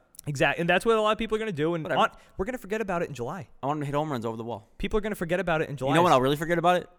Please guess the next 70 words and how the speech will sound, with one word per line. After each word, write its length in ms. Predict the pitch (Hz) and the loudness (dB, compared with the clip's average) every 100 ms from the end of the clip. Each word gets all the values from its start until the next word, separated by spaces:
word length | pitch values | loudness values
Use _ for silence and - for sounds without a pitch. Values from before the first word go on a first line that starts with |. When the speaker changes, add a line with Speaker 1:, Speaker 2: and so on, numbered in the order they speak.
| _ | _
Speaker 2:
Next 320 | 123 135 - | -4 -4 0
year 80 | 143 | 0
when 160 | 120 131 | 0 -2
Mookie 160 | 127 | -2
Betts 240 | 123 143 - | -2 -2 -2
signs 300 | 101 104 113 | -4 -6 -8
and 80 | |
they 60 | 113 | -8
have 160 | 113 98 | -6 -6
both 160 | - | -8
of 40 | - | -10
them. 80 | - | -6
Speaker 1:
So 160 | 202 | -4
that's 200 | 185 247 | -2 -2
another 300 | 254 233 233 | -4 -4 -2
thing 380 | 208 - 139 123 | -2 -2 -6 -4
that 240 | 135 131 - | -4 -4 -4
comes 220 | - 135 | -6 -4
along 320 | 123 120 113 | -4 -4 -6
with 80 | 107 | -6
this, 200 | 107 101 | -8 -8
and 80 | 113 | -10
we're 60 | |
gonna 140 | 127 127 | -8 -4
wrap 240 | 127 131 | -4 -4
up 100 | 127 | -8
the 60 | 110 | -10
show 320 | - 117 110 | -6 -4 -4
in 80 | 101 | -8
a 20 | |
few 200 | - 113 | -10 -10
minutes, 340 | 104 113 95 - | -8 -10 -10 -14
because 260 | 98 135 | -14 -12
this 220 | - 127 | -8 -8
is 80 | 147 | -8
the 80 | 117 | -10
main 340 | 110 110 113 | -8 -8 -8
point 280 | 104 113 104 | -6 -6 -6
of 60 | 92 | -14
this, 200 | 92 - | -16 -16
and 100 | 110 | -14
this 120 | 117 | -12
is 80 | 139 | -6
why 140 | 135 | -6
everybody's 440 | 98 156 214 220 196 | -4 -6 -8 -10 -10
upset. 540 | 185 - 147 98 - _ _ _ _ _ 131 | -10 -6 -6 -8 -18 _ _ _ _ _ -10
The 100 | 151 | -2
Red 180 | 208 | 0
Sox, 460 | 208 220 180 147 - | 0 -2 -2 -4 -8
by 200 | 127 156 | -4 -4
doing 340 | 147 208 214 | -2 -2 -2
this, 180 | 156 135 | -6 -6
reset 320 | 135 185 214 | -8 -6 -2
all 100 | 196 | -2
their 120 | 185 165 | 0 0
luxury 280 | 143 127 | -2 -2
tax 240 | 123 107 95 | -6 -6 -8
penalties. 440 | 107 95 - - - - _ - | -12 -12 -16 -20 -20 -20 _ -8
I 100 | - | -6
think 240 | 143 214 208 | -2 -4 2
their, 360 | 208 180 - - | 2 4 0 -6
their, 340 | 147 156 147 131 | -2 0 0 -2
their 300 | 143 139 127 | -4 -4 -4
salary 400 | - 185 196 196 | -2 0 0 -2
now 240 | 196 185 | -2 -2
is 100 | 139 | -4
about 220 | 135 139 | -4 -4
a 20 | |
hundred 260 | 131 170 175 | -4 -4 -4
eighty-seven 680 | 170 160 160 151 151 147 | -4 -4 -4 -4 -6 -10